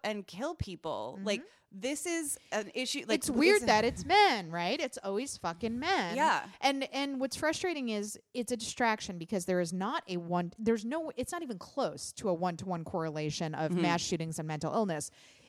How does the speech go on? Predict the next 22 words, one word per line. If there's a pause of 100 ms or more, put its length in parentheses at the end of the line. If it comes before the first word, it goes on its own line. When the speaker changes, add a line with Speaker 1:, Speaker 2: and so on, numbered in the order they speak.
Speaker 2:
It
is
almost
a
one-to-one
correlation
of
mass
shootings (100)
and (280)
white
cis
men. (180)
Speaker 1:
Yeah. (260)
Speaker 2:
So (300)
why
are
we
not
talking
about
that?